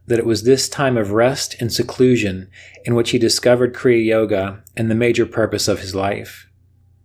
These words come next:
During his convalescence, he had found an advertisement for Autobiography of a Yogi.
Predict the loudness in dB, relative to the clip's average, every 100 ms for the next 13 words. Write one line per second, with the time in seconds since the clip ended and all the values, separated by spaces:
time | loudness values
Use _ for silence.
0 | _ _ _ _ _ _ _ _ 0 2
1 | 4 2 -2 0 0 2 4 4 2 -4
2 | -8 -8 -10 -12 -10 0 0 2 2 2
3 | 0 -2 0 -2 -2 -2 -2 -2 -6 -4
4 | -4 0 0 2 0 0 -2 0 0 0
5 | -2 -2 -4 -10